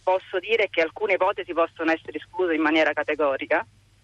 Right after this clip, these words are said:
Per esempio ho sentito dire che, ehm, le zanzare potrebbero avere punti bambini africani che erano ricoverati e poi aver, diciamo, viaggiato nella stanza accanto e infettato la bambina. Questo proprio è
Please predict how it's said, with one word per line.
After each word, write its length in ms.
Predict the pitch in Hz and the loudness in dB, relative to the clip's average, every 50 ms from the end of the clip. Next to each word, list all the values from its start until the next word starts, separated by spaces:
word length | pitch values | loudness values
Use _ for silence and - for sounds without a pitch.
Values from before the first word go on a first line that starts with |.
| _ _ _ _ _ _ _ _ _ | _ _ _ _ _ _ _ _ _
Per 160 | - 165 165 | -2 -2 0
esempio 400 | 160 151 170 175 175 175 - 175 | 0 0 -2 -2 -2 0 0 0
ho 60 | 156 - | 0 0
sentito 380 | - 156 151 - 170 165 160 160 | -2 -6 -4 -2 0 2 2 2
dire 300 | 156 165 175 170 165 156 | 2 2 2 2 2 2
che, 240 | 156 160 165 165 - | 2 2 2 0 0
ehm, 960 | - 165 160 151 156 156 151 151 151 151 151 151 311 311 294 302 294 294 - | 0 0 0 0 0 0 0 -2 -2 -2 -2 -2 -2 -2 -4 -4 -4 0 2
le 120 | 165 165 | 2 2
zanzare 380 | 311 160 156 151 175 180 175 165 | 2 0 0 2 2 2 2 2
potrebbero 440 | 165 160 - 170 160 143 160 156 156 | 0 0 0 0 0 2 2 2 2
avere 260 | 160 170 160 160 156 | 2 2 0 0 -2
punti 420 | - 170 175 175 170 - - 165 | -2 -2 -2 -4 -4 -4 -6 -4
bambini 600 | - 170 165 339 330 - - - 165 170 156 160 156 | -2 0 0 0 -2 -4 -4 -2 0 2 2 2 2
africani 520 | - - - - - 311 170 165 165 160 | 2 0 -2 0 2 2 2 2 2 0
che 80 | - 156 | 0 -2
erano 220 | 147 156 151 151 | -2 0 -2 -2
ricoverati 600 | 147 - - 156 151 151 160 165 175 175 - 147 | -2 -2 0 2 2 4 4 2 2 0 -2 -4
e 40 | 151 - | -6 -2
poi 200 | - 165 160 156 | 0 0 2 2
aver, 520 | 151 139 147 147 143 143 - - - - - | 2 0 0 0 -2 -2 -4 -4 -6 -12 -12
diciamo, 320 | - - - 156 147 156 | -12 -10 -6 -2 -2 0
viaggiato 540 | 139 156 151 - - - 170 170 170 160 156 | 2 2 0 0 2 2 2 2 2 -2 -4
nella 240 | 147 151 147 147 143 - | -4 -2 -2 -2 -2 -2
stanza 380 | - 151 156 160 160 - 156 | -2 0 0 0 -2 -2 -4
accanto 540 | 147 - - 156 160 160 160 165 - - 147 | -4 -2 0 2 2 2 0 -2 -2 -2 -2
e 40 | 156 | -2
infettato 460 | 151 - - 147 - - 156 151 151 | -2 -4 -6 -8 -2 0 0 2 2
la 120 | 147 143 | 2 2
bambina. 420 | 143 - 185 190 185 190 202 202 160 | 0 0 -2 -2 -2 -2 -2 -2 0
Questo 240 | 165 180 185 - 180 | 0 -2 -2 -2 -2
proprio 280 | - 160 156 160 160 160 | 0 0 2 4 2 2
è 120 | 165 - | 2 0